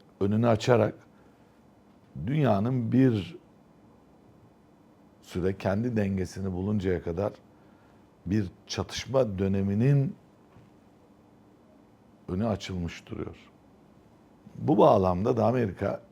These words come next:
İkinci Dünya Savaşı'ndan önce olduğu gibi aynı yöntemleri izleyerek savaşı dünyanın değişik bölgelerinde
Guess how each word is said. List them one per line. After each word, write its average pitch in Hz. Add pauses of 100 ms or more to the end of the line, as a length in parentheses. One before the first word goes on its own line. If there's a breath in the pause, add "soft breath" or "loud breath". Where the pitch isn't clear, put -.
(680 loud breath)
İkinci 123
Dünya 120
Savaşı'ndan 90 (100)
önce 95
olduğu 101
gibi 82 (320)
aynı 135
yöntemleri 90
izleyerek 95 (1500)
savaşı 120
dünyanın 107
değişik 101
bölgelerinde 82